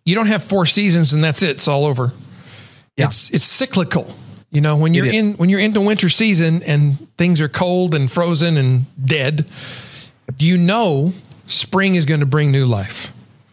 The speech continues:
Speaker 2: Yes, it is.
Speaker 1: That's a beautiful thing. Somebody designed a great system when they set that up.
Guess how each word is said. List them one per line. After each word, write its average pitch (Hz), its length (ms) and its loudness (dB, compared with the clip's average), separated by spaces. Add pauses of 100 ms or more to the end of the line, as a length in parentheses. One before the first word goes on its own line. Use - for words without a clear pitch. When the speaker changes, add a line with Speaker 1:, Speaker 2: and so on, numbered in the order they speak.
(140)
Speaker 2:
Yes, 110 180 0
it 131 80 2
is. 143 260 -2 (240)
Speaker 1:
That's 139 180 0
a 147 60 -2
beautiful 131 340 2
thing. 117 280 0
Somebody 165 640 0
designed 139 420 0
a 139 40 -2
great 160 280 0
system 143 440 0
when 120 120 2
they 123 80 4
set 135 220 0
that 117 160 0
up. 107 140 -4